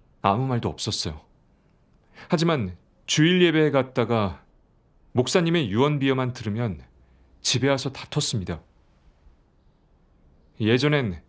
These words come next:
목사님은 하나님을 사랑하고 우리도 사랑하는 줄 알았는데 제가 하나님의 새 사역을 알아보게 된 후로는 계속 반대하고 어떻게든 절 종교로 끌고 가려고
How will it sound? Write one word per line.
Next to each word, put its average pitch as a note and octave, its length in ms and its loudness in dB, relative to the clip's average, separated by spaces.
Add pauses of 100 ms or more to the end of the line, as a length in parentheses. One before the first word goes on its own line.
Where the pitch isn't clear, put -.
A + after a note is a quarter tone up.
(360)
목사님은 E3+ 540 2
하나님을 F#3+ 460 2
사랑하고 C3+ 720 -2 (1080)
우리도 D#3 280 2
사랑하는 F#3 480 0
줄 C#3+ 180 -2
알았는데 G2+ 560 -4 (760)
제가 D3+ 280 4
하나님의 F3+ 520 2
새 G3+ 240 0
사역을 D#3+ 500 -2
알아보게 B2 540 0
된 B2+ 200 0
후로는 A#2+ 600 -4 (640)
계속 B2 400 0
반대하고 G#2 720 0 (440)
어떻게든 G3 500 2
절 E3+ 200 0
종교로 E3+ 560 -2
끌고 F#3+ 280 2
가려고 C3 460 -2